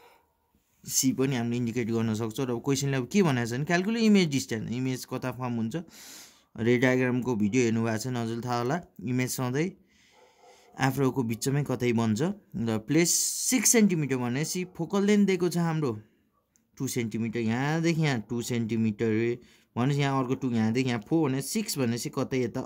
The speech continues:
अब्जेक्ट राखेको छ भनेपछि अब्जेक्ट यहाँ छ, कतै छ। यो अब्जेक्ट डिस्टेन्स भनेको यु सिक्स सेन्टिमिटर छ भनेपछि हामीले के सोधेको छ भने,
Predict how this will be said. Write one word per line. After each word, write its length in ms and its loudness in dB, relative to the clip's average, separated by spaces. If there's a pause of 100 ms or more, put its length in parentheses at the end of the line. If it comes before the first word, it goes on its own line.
अब्जेक्ट 400 -4
राखेको 480 -2
छ 100 -6 (880)
भनेपछि 360 2
अब्जेक्ट 500 0
यहाँ 200 2
छ, 100 -2 (960)
कतै 260 4
छ। 80 -4 (100)
यो 160 2
अब्जेक्ट 440 0
डिस्टेन्स 400 -2
भनेको 260 0
यु 320 4 (1500)
सिक्स 420 -6
सेन्टिमिटर 640 2
छ 100 -6 (140)
भनेपछि 400 0
हामीले 240 2
के 160 -2
सोधेको 320 2
छ 160 0
भने, 200 0